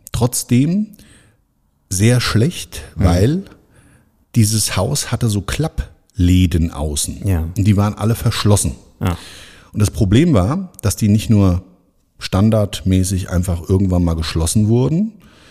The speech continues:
Speaker 1: sondern die wurden verschraubt.
Speaker 2: Oh.
Speaker 1: So, dass du sie auch nicht mehr öffnen konntest.
Speaker 2: Mhm.
Speaker 1: Wahrscheinlich eben wegen Vandalismus,
Speaker 2: Klar.
Speaker 1: Einbruchgefahr et cetera. Also war klar, mit der Taschenlampe rein.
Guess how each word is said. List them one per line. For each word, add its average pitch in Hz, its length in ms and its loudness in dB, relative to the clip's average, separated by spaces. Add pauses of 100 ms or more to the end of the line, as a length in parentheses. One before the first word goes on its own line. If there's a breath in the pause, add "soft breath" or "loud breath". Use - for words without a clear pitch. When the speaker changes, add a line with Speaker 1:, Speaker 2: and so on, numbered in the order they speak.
(340 loud breath)
Speaker 1:
sondern 107 260 6
die 104 140 2
wurden 110 220 2
verschraubt. - 840 -6 (260)
Speaker 2:
Oh. - 180 -2 (300)
Speaker 1:
So, 101 120 4
dass 104 180 2
du 110 120 0
sie 95 120 0
auch 95 180 -6
nicht 98 140 -2
mehr 90 180 0
öffnen 101 280 0
konntest. 80 540 -4
Speaker 2:
Mhm. 82 360 -2
Speaker 1:
Wahrscheinlich 87 640 -2
eben 87 320 0
wegen 82 260 -2
Vandalismus, 85 600 0
Speaker 2:
Klar. - 140 -8
Speaker 1:
Einbruchgefahr 87 580 -4
et 78 80 -10
cetera. - 420 -10 (280)
Also 165 440 2 (260 loud breath)
war 101 200 0
klar, 131 400 0 (420 loud breath)
mit 104 140 2
der 117 80 0
Taschenlampe 85 640 0
rein. 78 300 -10